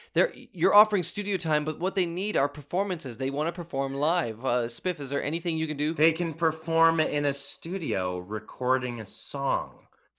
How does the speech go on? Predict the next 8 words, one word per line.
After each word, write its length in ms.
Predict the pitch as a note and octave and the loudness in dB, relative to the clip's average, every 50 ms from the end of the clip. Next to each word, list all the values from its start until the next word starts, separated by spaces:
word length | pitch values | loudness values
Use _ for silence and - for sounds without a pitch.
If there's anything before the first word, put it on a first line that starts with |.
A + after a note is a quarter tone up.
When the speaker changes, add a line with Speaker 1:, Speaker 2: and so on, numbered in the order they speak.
| _ _ _ - | _ _ _ -8
Speaker 2:
It's 220 | B2+ B2+ - - | -8 -8 -10 -12
performing 600 | - - D3+ C#3+ - - D3+ D3 D3+ D3+ D3+ C#3+ | -10 -6 -6 -6 -4 0 4 4 4 4 4 0
is 140 | C3 A2+ - | -2 -4 -6
performing. 640 | - - A#2 - - - C3+ C3 B2+ B2 G#2 F#2 F2 | -8 -12 -12 -12 -8 -4 -2 0 0 0 -2 -4 -4
You're 160 | F2+ F2+ F#2 | -4 -4 -4
an 160 | F#2+ F#2+ F#2+ | -4 -4 -4
artist, 720 | - - G#2+ A2+ A2 G#2 F#2+ E2+ D#2+ C#2+ - - - - _ | -2 2 4 4 4 4 2 -2 -4 -6 -8 -10 -12 -12 _
kid. 440 | - - E2 E2 E2 E2 E2 D#2 D#2+ | -18 -12 -10 -8 -8 -8 -8 -12 -14